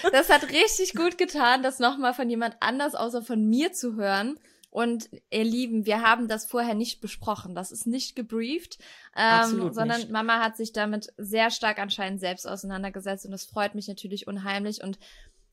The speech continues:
Speaker 1: für alle, die jetzt zuhören es, und jünger sind, es ist super wichtig, die Älteren auch an die Hand zu nehmen und zu zeigen, wie es geht, klar,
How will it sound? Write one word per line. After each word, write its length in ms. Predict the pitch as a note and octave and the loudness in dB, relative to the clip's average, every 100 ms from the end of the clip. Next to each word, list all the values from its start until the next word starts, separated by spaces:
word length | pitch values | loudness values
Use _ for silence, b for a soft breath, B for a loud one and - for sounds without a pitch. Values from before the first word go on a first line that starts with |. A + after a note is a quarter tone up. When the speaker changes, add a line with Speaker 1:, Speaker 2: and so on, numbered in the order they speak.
| _ | _
Speaker 1:
für 220 | - A#3 | 0 4
alle, 380 | - A#3+ C4 B3+ | 6 8 6 4
die 140 | A3 A#3 | 0 -2
jetzt 380 | A#3 A3+ - | -2 -4 -12
zuhören 460 | - B3+ B3+ A3+ A3 | -8 -6 0 2 2
es, 200 | A3+ - _ _ - | -2 -10 _ _ -4
und 180 | A3 G#3+ | -2 2
jünger 400 | A#3+ C#4+ C4 G#3 | 4 6 4 2
sind, 240 | F#3+ G3 | -2 -4
es 100 | G#3 | -8
ist 160 | A3 - | -8 -8
super 360 | C4+ C#4 A3+ | -6 -4 -4
wichtig, 500 | A#3 A#3+ - A#3+ - b b b b - | -4 -6 -2 -4 -4 b b b b -8
die 200 | A3 - | -4 -2
Älteren 600 | - A3+ A#3+ C4 A3+ A3 | 0 0 0 -4 -2 -4
auch 480 | G3+ G#3 G#3+ A3 - - | 0 0 2 0 -8 -6
an 200 | G#3+ G#3+ | -2 -2
die 120 | G#3 | -2
Hand 320 | G3 G#3+ B3+ | -2 0 0
zu 160 | - D4+ | -4 -4
nehmen 540 | C#4+ C#4+ D4 D4+ D#4 - | -2 -2 -4 -6 -10 -8
und 180 | A3 A3 | -4 -4
zu 140 | A3+ | -6
zeigen, 680 | A3+ A#3 A3 A3 A3 G#3+ - | -4 2 2 2 -2 -6 -10
wie 300 | G#3 G3 G#3 | -12 -6 -6
es 200 | F#3+ - | -6 -8
geht, 460 | G3 A3+ E4+ - - | -4 -2 -2 -4 -8
klar, 440 | - G#3 A3+ D#4+ | -2 2 2 -2